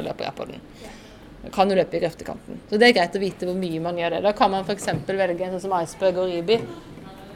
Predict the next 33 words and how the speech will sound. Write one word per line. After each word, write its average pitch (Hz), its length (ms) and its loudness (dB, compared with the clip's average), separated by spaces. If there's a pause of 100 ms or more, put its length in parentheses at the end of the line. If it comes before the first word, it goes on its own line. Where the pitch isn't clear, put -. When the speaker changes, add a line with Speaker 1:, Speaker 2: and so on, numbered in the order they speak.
(440)
Speaker 1:
som 196 180 -2
tåler 170 520 4
litt 165 180 -2
mer 165 180 0
asfalt - 480 2
uten 170 400 -6
å 160 60 -8
gå 170 120 0
i 160 60 -4
stykker. - 360 -8 (280)
Speaker 2:
Mm. 262 320 -10
Speaker 1:
Men 202 120 -6
som 226 100 0
også 240 160 2
har 226 100 0
faktisk 214 380 -2
overraskende 185 680 2
godt 180 200 -2
grep 175 400 -2 (280)
på 180 100 -4
vårt 175 220 -2
fjell, 311 240 6
ut 220 200 -4
fra 185 320 2
sånn 175 220 -6
det 175 100 -8
ser 165 200 0
ut - 100 -14
som 180 140 -4 (840)
ikke 196 140 -6
den 185 100 -4
beste 180 240 -2
gjørma. 160 300 0